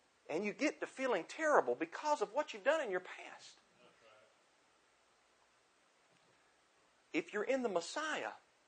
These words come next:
Yahweh has thrown all that as far as the east is from the west.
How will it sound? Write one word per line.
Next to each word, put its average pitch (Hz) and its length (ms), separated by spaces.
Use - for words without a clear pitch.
Yahweh 254 340
has 170 200
thrown 285 380
all 151 200
that 160 400
as 156 160
far 269 320
as 160 100
the 180 220
east 294 300
is 196 120
from 269 200
the 254 80
west. - 500